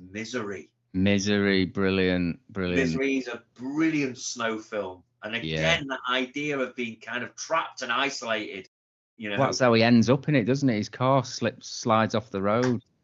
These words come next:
Speaker 1: Indeed.
Speaker 2: They're going off
Speaker 1: Indeed.
Speaker 2: on, over some ice, and, Annie Wilkes rescues him.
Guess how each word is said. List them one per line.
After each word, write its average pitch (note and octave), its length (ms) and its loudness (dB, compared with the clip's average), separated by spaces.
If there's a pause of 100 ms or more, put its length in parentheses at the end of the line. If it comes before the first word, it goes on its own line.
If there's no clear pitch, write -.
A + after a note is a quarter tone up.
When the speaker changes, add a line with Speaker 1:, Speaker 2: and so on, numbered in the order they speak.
(120)
Speaker 1:
Indeed. C3 600 0
Speaker 2:
They're G#2 80 -6
going G#2 240 6
off G#2 140 2
Speaker 1:
Indeed. - 180 -2
Speaker 2:
on, G2+ 160 -2 (240)
over G#2+ 260 0
some G2+ 220 -2
ice, A#2+ 440 0
and, G#2 220 -2 (920)
Annie A2 200 -2
Wilkes A#2 380 -2
rescues G#2+ 600 -4
him. F#2 220 -6